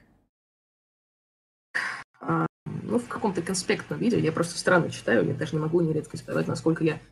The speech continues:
что-то читала, потому что у меня довольно, <laughs> а, первер-, <laughs> первертная стратегия чтения, поэтому, наверное говоря, читала, и все-таки мы, читал, мы обозначаем какой-то способ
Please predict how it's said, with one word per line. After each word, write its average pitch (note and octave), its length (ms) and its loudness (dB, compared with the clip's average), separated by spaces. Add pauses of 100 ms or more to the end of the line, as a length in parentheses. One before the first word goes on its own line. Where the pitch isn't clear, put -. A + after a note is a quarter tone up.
(200)
что-то E3+ 200 -10
читала, B3 540 4 (160)
потому - 180 -4
что - 160 -6
у - 40 0
меня E3+ 180 2
довольно, E3 540 0 (680)
<laughs> - 460 0
а, E3 200 4 (200)
первер-, G3 240 2
<laughs> - 420 4
первертная G#3 500 4
стратегия E3+ 400 -2
чтения, G3+ 460 0 (320)
поэтому, D#3+ 480 4
наверное D#3+ 340 6
говоря, D#3+ 360 6
читала, F#3 580 4
и E3 80 6
все-таки D#3+ 360 -4
мы, D3+ 640 2
читал, F3 400 -2 (160)
мы D3 280 -4
обозначаем D#3 600 0
какой-то D#3 360 -8
способ E3+ 400 -2